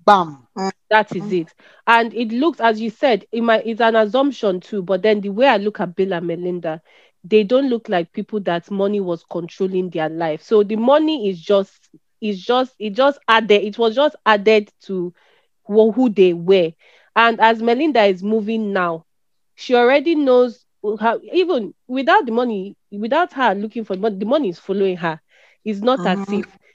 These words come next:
Speaker 3: the money is following her. So as you said, that woman in Banana Island now, this fight she's fighting is not because she loves the man.
Speaker 1: Mm-hmm.
Speaker 3: It is because she needs to be Miss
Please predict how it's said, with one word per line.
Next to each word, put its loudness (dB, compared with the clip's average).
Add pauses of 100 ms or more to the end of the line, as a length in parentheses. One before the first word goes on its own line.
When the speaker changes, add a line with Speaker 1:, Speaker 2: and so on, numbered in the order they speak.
(120)
Speaker 3:
the -2
money 2
is -4
following 2
her. -4
So -4
as 0
you -8
said, -2
that 0
woman -2
in -6
Banana -2
Island -4
now, -6
this 0
fight 0
she's -16
fighting -6 (460)
is -2
not 2
because -4
she -12
loves -2
the -8
man. -8 (400)
Speaker 1:
Mm-hmm. -16
Speaker 3:
It -8
is -4
because -4 (460)
she 0
needs 2
to -4
be -2
Miss -2